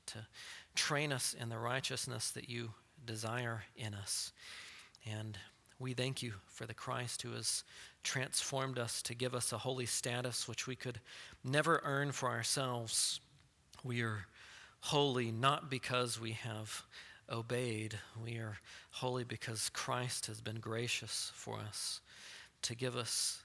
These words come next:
the crediting of his righteousness, to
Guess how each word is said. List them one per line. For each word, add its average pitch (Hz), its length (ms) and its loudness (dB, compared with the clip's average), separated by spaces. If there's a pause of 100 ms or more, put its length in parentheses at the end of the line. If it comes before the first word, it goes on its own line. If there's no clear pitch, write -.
the 117 100 -2
crediting 120 680 2
of 104 280 -6 (340)
his 143 300 4
righteousness, 113 960 0 (580)
to 117 340 0